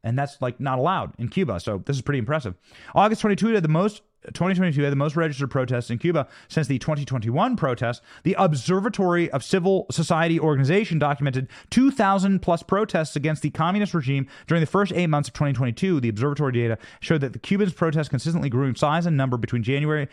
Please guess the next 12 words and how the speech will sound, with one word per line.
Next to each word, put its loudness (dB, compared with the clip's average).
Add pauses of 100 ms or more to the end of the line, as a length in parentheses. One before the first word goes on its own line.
(160)
and 0
June, 0 (220)
which -2
exponentially 0
exploded 0 (420)
to, -4
into 0
historical 0
nationwide -2
wave 2
of -2
protests. -6